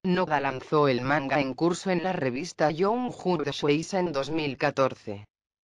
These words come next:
El quince volumen compilado del libro del manga se lanzará el diecinueve de septiembre e incluye un D V D de anime centrado en el arco barato del manga.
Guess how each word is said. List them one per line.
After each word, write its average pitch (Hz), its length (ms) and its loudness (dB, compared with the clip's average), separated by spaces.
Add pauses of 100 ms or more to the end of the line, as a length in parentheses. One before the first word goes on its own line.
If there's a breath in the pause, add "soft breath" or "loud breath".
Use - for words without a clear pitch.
El 165 280 2
quince 160 420 0
volumen 151 460 2
compilado 175 720 0
del 170 200 0
libro 139 340 0
del 135 180 0
manga 139 420 0
se 185 180 -4
lanzará 160 520 2
el 151 120 2
diecinueve 160 680 0
de 190 120 -2
septiembre 180 680 -2
e 147 40 6
incluye 165 520 0
un 151 220 2
D 214 100 4
V 175 280 2
D 190 120 2
de 151 160 2
anime 175 400 2
centrado 143 600 0
en 160 140 -4
el 143 120 0
arco 160 320 0
barato 147 360 2
del 190 200 0
manga. 120 480 -2